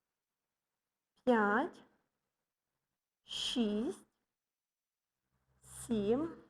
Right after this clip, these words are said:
і вісім. Тепер ми акуратно підняли ногу,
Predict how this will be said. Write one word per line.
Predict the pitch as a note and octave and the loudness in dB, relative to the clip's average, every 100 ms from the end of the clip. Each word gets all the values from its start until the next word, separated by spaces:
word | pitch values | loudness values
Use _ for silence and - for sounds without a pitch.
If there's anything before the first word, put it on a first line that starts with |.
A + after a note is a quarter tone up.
| _ _ _ _ _ _ _ _ _ _ _ _ | _ _ _ _ _ _ _ _ _ _ _ _
і | D4 D4+ C#4+ C4+ A3 G3 | -6 -4 0 2 2 2
вісім. | A#3 G#3 - - - _ - | -2 -2 -6 -18 -20 _ -2
Тепер | D4+ D#4 A#3 A#3 | 0 4 2 4
ми | A#3 - | 0 2
акуратно | D4 D#4+ - D#4 C4 - - - _ _ _ _ _ - | 2 0 0 2 4 2 -2 -18 _ _ _ _ _ -2
підняли | C4+ D4+ E4+ D#4+ C4+ A#3 A3 A3+ | 2 2 2 2 4 6 6 6
ногу, | A3+ A3 A3 A3 C4 | 4 4 4 2 -2